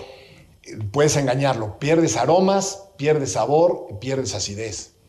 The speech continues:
Y recuerden que el vino, los cuatro factores que debe de tener todo vino debe ser, eh, acidez, alcohol, dulzor.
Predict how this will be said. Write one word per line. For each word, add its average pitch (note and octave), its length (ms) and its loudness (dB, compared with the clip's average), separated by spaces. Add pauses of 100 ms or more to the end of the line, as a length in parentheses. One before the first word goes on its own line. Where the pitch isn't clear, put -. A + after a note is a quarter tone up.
(480)
Y G#2+ 80 -12
recuerden C#3+ 420 -2
que D3 80 -4
el C#3+ 80 0
vino, D3 560 -4
los G2 260 -10
cuatro D3 320 -2
factores C#3+ 440 -4
que C3+ 100 -4
debe C3+ 200 0
de C3 100 -2
tener C3+ 300 -4
todo C#3 260 -2
vino C#3 240 -2
debe A#2+ 180 -6
ser, A2 380 -6 (400)
eh, G2 400 -12
acidez, C3+ 720 -2
alcohol, D3 580 0 (520)
dulzor. F2+ 520 -8